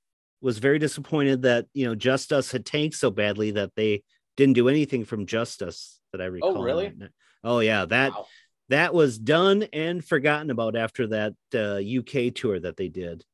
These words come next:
Speaker 1: after, uh, Mike left, sadly. And then, you know, it kinda put the Monkees on, you know, the back burner again in, in the late nineties and didn't really think about 'em. You know, I'd hear, I knew about the,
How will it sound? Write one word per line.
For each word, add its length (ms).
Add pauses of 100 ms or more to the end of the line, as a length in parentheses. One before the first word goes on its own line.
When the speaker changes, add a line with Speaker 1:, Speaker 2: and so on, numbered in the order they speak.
(120)
Speaker 1:
after, 560
uh, 160 (120)
Mike 260
left, 500 (220)
sadly. 580 (920)
And 280
then, 540 (520)
you 100
know, 120
it 100
kinda 200
put 180
the 60
Monkees 400
on, 260
you 120
know, 100
the 80
back 320
burner 320
again 480 (300)
in, 260
in 140
the 60
late 220
nineties 600
and 240
didn't 180
really 160
think 240
about 320
'em. 180
You 60
know, 100
I'd 140
hear, 420
I 120
knew 160
about 260
the, 400